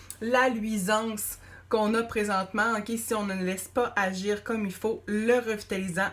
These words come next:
au niveau, euh, de la longueur. On ne l'applique pas au cuir chevelu, c'est très important.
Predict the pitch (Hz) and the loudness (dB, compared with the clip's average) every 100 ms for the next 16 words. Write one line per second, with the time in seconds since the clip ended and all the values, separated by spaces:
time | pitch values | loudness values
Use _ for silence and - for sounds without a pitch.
0 | - 214 214 202 185 220 247 - - - | -2 -2 0 0 0 0 0 -6 -18 -6
1 | - 202 190 185 214 202 190 180 175 151 | 0 2 2 4 4 4 2 0 2 2
2 | - 185 185 185 185 214 202 - 254 285 | 0 -2 0 2 0 -2 -4 2 4 4
3 | 285 269 247 - 220 233 254 302 233 - | 2 0 0 2 0 0 0 0 -4 -4
4 | 214 208 208 196 202 214 | -2 -2 -2 -4 0 0